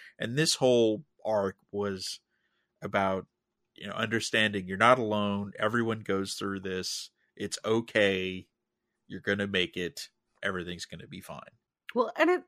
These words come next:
Speaker 2: it's also just universal, which I loved. Like, I love when Saru says, "I cannot envision any situation more awkward than this."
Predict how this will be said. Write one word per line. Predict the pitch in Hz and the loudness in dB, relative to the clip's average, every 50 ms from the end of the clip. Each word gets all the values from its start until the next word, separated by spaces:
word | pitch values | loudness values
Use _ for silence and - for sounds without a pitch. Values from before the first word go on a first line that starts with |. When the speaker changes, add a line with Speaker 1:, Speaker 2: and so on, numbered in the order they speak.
| _ - | _ -6
Speaker 2:
it's | 269 - - - | -6 2 8 12
also | 311 320 320 - - 269 | 12 12 12 10 6 0
just | 208 - 185 180 175 - - - - - | 2 2 2 2 2 -2 -8 -14 -6 0
universal, | 175 190 180 175 151 135 147 143 139 - - 147 139 135 | 4 4 4 4 4 4 2 0 0 -2 -4 -6 -8 -6
which | 123 139 - - 143 | -8 -10 -8 -6 -4
I | 135 139 | -4 -2
loved. | 139 139 139 135 131 127 - - - - | -2 -2 -2 -2 -2 -2 -4 -8 -12 -6
Like, | - 165 180 - - - | -4 -4 -4 -2 0 2
I | 196 208 | 2 4
love | 208 196 185 180 180 175 170 | 4 6 8 8 6 6 4
when | 185 180 175 | 0 -2 -2
Saru | - - - 165 160 156 | -2 -4 -2 -2 -2 -2
says, | - - 147 143 139 - - - - - - - | -2 -2 -2 -2 -2 -4 -8 -14 -16 -16 -10 -6
"I | - 185 | -4 -4
cannot | - - 220 220 233 269 277 240 | -2 -2 0 2 4 4 4 4
envision | 202 196 185 214 220 214 226 226 | 4 4 4 4 4 4 2 0
any | - - 269 285 302 | 0 2 4 4 4
situation | 277 - 240 220 - 240 226 226 226 - 208 202 | 4 2 -2 -4 2 4 4 4 4 2 0 0
more | 202 208 - - | 0 0 2 4
awkward | 302 320 330 - - 220 196 190 | 4 4 4 2 2 0 0 2
than | 202 196 208 233 | 0 0 0 2
this." | 302 320 269 294 - - - - - | 2 2 2 0 -2 -6 -12 -14 -16